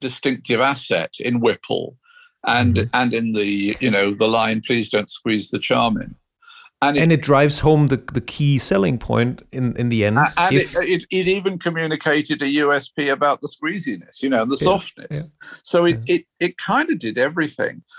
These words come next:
Speaker 1: Now, of course, you know, Procter and Gamble have never been fashionable. Um, Benton and Bowles, who did the campaign, have never been a fashionable agency. Um, uh, the campaign is, is ridiculous. It's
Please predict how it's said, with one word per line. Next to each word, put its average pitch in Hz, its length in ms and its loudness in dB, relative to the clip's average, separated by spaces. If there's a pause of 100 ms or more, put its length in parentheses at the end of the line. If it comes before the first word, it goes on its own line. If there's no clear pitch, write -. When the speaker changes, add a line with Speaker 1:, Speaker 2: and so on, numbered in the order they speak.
(140)
Speaker 1:
Now, 196 140 2
of 190 120 -4
course, 196 340 0
you 196 80 -4
know, 139 240 0 (540)
Procter 160 360 0
and 139 120 -4
Gamble 143 420 0
have 110 120 -6
never 120 260 -2
been 107 200 -6
fashionable. 135 1000 0
Um, 113 360 0
Benton 147 340 -2
and 113 100 -4
Bowles, 131 400 0
who 110 60 -16
did 104 160 -12
the 107 80 -12
campaign, 110 640 -2
have 101 120 -12
never 113 200 -2
been 107 160 -6
a 104 60 -2
fashionable 107 600 -2
agency. 113 840 -2 (400)
Um, 127 480 0 (640)
uh, 151 80 4
the 143 180 -4
campaign 170 640 -2
is, - 380 -8
is - 180 0
ridiculous. 135 720 0
It's - 160 -10